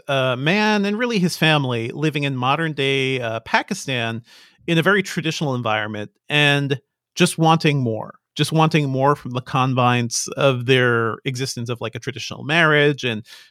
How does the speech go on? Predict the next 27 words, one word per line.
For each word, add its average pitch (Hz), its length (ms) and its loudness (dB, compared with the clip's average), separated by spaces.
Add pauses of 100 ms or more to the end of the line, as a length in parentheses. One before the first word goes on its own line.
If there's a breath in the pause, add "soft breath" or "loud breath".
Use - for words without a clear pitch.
(140)
a 139 60 -6
traditional 123 580 -4
heterosexual 135 680 -2
relationship 135 720 -4
with 127 100 -10
their 127 140 -4
wife 127 260 -2
and 139 80 -6
everything. 131 320 -6
It's - 80 -10
about 247 160 2
a 240 40 -2
man 208 320 0 (280 loud breath)
who 143 400 -6
basically, 170 520 -2
he 143 440 -6
joins 165 320 0
a 147 40 0
burlesque 127 440 -4
show 120 360 -2
to - 120 -10
make 120 180 -6
money. 208 420 2 (260)
It's - 60 -8
not 160 180 0
really 143 480 -2 (320)
look, 147 260 -2